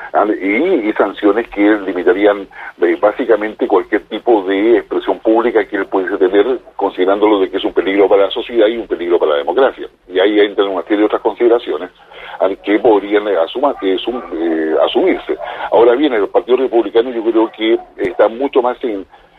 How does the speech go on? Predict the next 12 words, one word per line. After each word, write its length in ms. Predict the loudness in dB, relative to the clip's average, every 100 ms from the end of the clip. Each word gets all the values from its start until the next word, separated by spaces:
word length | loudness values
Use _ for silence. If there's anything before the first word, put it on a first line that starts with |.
| _
mucho 260 | -4 -2 0
más 160 | 0
focalizado 880 | -2 -2 -2 -2 2 2 4 2 0
en 260 | -4 -4 -6 _ _ _
que 460 | 0 2 2 2 2
Donald 260 | 2 0
Trump 220 | 0 0 0
desaparezca 520 | 0 0 0 0 2
de 40 |
la 80 | 2
vida 200 | 2 2
política 460 | 0 -4 -8 -12